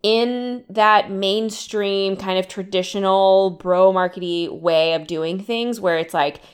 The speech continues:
"You must check these boxes, you must do these things, here are your rules."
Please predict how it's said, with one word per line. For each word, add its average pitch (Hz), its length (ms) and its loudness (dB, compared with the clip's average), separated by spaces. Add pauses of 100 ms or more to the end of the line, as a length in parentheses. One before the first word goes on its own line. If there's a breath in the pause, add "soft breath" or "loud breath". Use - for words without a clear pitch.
(100)
"You 180 140 -4
must 214 240 -2
check 214 220 -4
these 220 180 -6
boxes, 170 640 -4 (280 soft breath)
you 175 160 -8
must 175 260 -2
do 220 140 -4
these 208 260 -6
things, 165 480 -2
here 214 220 0
are 214 140 4
your 214 200 0
rules." 160 680 2